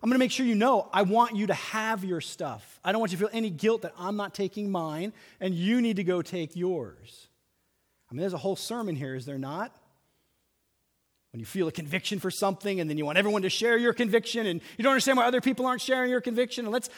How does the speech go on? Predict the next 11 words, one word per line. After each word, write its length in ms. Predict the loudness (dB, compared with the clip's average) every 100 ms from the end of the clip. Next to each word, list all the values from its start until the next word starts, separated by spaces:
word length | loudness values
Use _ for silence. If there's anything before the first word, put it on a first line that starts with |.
| -2 4
why 140 | 6
doesn't 140 | 6
everybody 300 | 6 8 8
have 220 | 8 8 6
this 160 | 4
same 180 | 4 4
standard 420 | 6 6 8 6
as 120 | 6
I 140 | 10 12
have? 500 | 12 10 8 4 -12 -20 -20 _ _ _ _ -20 -20 _ _ _ -20 -20 -20 _ _
Right? 360 | -10 -6 -6